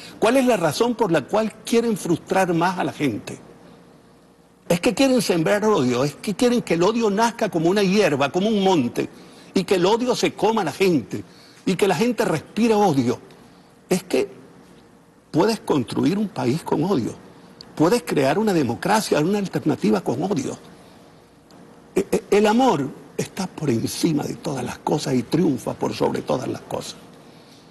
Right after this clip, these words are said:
Yo no creo realmente que tú puedas construir nada con odio, con veneno, con hiel, con malignidad,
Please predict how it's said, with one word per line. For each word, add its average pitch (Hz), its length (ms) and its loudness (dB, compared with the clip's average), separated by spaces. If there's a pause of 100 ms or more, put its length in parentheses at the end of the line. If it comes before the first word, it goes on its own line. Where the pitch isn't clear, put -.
(340)
Yo 156 120 2
no 202 120 0
creo 147 440 0 (480)
realmente 131 540 0
que 120 100 -2
tú 110 140 -6
puedas 143 280 -2
construir 120 680 -2
nada 160 480 0 (840)
con 113 220 0
odio, 175 460 2 (320)
con 123 200 2
veneno, 156 600 0 (440)
con 120 220 2
hiel, 160 500 2 (260)
con 139 200 2
malignidad, 123 840 2